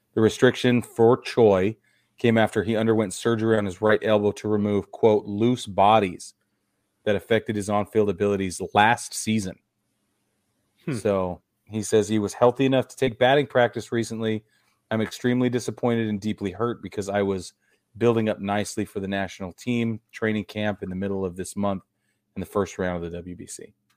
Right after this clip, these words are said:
Speaker 1: He says, "Regardless of sports, I think every athlete dreams of wearing the national team flag on their chest and representing their country." And I think he's right.
Speaker 2: Yeah, that's what you've heard from everybody who's wanted to play,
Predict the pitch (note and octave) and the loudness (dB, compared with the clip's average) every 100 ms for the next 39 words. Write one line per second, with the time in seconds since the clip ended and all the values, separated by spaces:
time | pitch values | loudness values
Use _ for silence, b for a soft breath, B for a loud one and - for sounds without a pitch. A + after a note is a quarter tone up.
0 | _ _ _ _ _ _ _ _ _ - | _ _ _ _ _ _ _ _ _ -8
1 | A2+ A#2 G#2 G2+ G#2+ A2+ A#2+ B2 A#2+ - | 0 4 4 2 4 6 6 4 -2 -6
2 | - A#2 A2 A2 A2+ A2+ A2 A2+ G#2+ G#2 | 2 4 4 2 2 2 4 4 2 2
3 | A2+ G#2 A2 G#2+ G2+ G2+ G#2 G#2 G#2 G2 | -4 -2 -2 -2 -4 0 0 0 -2 -2
4 | G2 - G#2+ - A2+ - G#2 G2+ G#2 G#2+ | -4 -6 -8 -6 -6 -2 0 2 0 -4
5 | - G2 F#2 - _ _ _ - G2 F#2+ | -4 -4 -4 -8 _ _ _ -6 0 0
6 | F#2+ F#2 F#2 F2+ F2 - F2 - F2+ F2+ | 0 -4 -4 -4 -6 -6 -8 -8 -8 -6
7 | F#2+ F#2+ F#2 F2 - E2+ F2 F2 - _ | -4 -4 -4 -10 -10 -8 -6 -4 -6 _
8 | _ _ _ _ _ _ _ _ _ _ | _ _ _ _ _ _ _ _ _ _
9 | B2+ B2 - B2+ B2+ C3 A2+ C3 - A#2+ | 0 0 4 4 6 4 6 4 4 4
10 | B2 A#2+ A#2 B2 A#2 A#2 A2+ B2 A2+ | 4 6 6 6 4 2 2 4 4